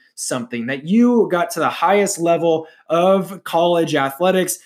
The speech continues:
to a point where you could say, "I was a freaking All-American." All the hard effort I put in, all the training, all the hundreds of miles per week, like, that resulted in becoming an All-American. That was something you could take home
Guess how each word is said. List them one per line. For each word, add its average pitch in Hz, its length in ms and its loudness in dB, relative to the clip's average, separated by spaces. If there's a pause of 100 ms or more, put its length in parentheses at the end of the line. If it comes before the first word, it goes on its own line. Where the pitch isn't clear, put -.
(140)
to 165 80 -4
a 147 60 -4
point 208 280 -2
where 160 120 -2
you 180 120 -2
could 170 120 -2
say, 151 340 -4
"I 139 240 -2
was 143 240 -4
a 120 60 -8
freaking 127 500 -8 (240)
All-American." 110 800 -6 (300)
All 185 260 2
the 175 60 -2
hard 156 280 2
effort 143 200 -2
I 127 100 0
put 127 220 -4
in, 127 180 -2
all 160 300 0
the 185 80 -4
training, 127 380 -8
all 170 220 0
the 165 100 0
hundreds 151 380 -6
of 131 80 -6
miles 131 320 -6
per 120 160 -8
week, 127 320 -4 (180)
like, 104 300 -8
that 139 300 -4 (100)
resulted 131 640 -6
in 120 180 -10
becoming 123 400 -10
an 120 80 -8
All-American. 110 540 -6
That 117 80 -4
was 113 100 -6
something 185 300 -2
you 151 80 -2
could 131 160 -4
take - 280 0
home 123 420 -4